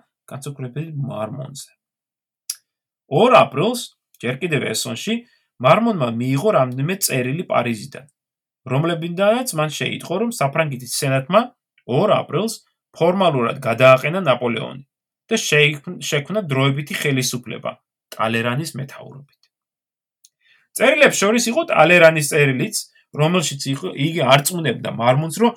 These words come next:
დროა განუდგეს ნაპოლეონს და ხელი შეუწყოს ომის დასრულებას.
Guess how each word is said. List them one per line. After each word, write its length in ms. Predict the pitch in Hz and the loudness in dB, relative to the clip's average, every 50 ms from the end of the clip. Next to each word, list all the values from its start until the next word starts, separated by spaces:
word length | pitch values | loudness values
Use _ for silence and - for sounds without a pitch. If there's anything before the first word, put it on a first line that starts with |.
| - _ _ _ - | -6 _ _ _ -14
დროა 560 | 117 110 151 147 170 202 220 220 196 143 117 151 | -2 0 2 6 8 10 10 10 10 8 4 2
განუდგეს 640 | - 123 127 143 147 135 113 - - 110 104 - 117 | 2 2 2 4 2 0 -2 -4 -6 -6 -6 -4 -4
ნაპოლეონს 540 | 120 120 123 131 131 139 160 190 214 208 - - - _ _ _ _ | -4 -4 -4 -2 -2 0 0 0 -2 -4 -8 -10 -12 _ _ _ _
და 120 | - 196 | -6 -6
ხელი 340 | - - - 165 165 147 135 | -4 -2 -2 -2 0 -2 -2
შეუწყოს 520 | 139 - 151 156 165 160 - - 196 190 - - _ | -2 -4 -6 -6 -6 -8 -8 -8 -8 -8 -8 -10 _
ომის 320 | - 131 135 143 160 147 | -4 -2 -2 0 -2 -2
დასრულებას. 640 | 139 113 - - - 113 - - - - 143 - _ | -4 -6 -6 -6 -8 -10 -12 -14 -16 -18 -20 -20 _